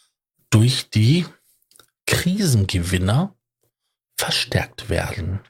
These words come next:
Das muss man jetzt mal kurz sacken lassen. Und dann kann man drüber nachdenken, wer damit gemeint ist. In diesem Sinne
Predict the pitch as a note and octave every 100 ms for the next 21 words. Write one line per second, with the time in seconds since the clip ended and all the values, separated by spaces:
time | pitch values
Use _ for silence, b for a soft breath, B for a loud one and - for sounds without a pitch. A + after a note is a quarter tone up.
0 | _ _ _ _ _ _ _ _ _ _
1 | _ B B B B B - - B2 -
2 | F#2+ - - - - - - - - -
3 | B2+ D3+ - C#4 E4 - _ _ _ _
4 | B B B B B - A#2 A#2+ - A#2+
5 | A#2+ A#2 C3+ C#3+ G2+ F#2 - - A2 B2
6 | - D3 A#2 G2+ A2+ - C3 A#2+ E2+ F2
7 | - F#2 - - _ _ _ _ _ _
8 | _ _ _ _ _ _ _ _ _ B
9 | B B - G#2+ G#2 F2+ F2+ G#2 E3 C4
10 | -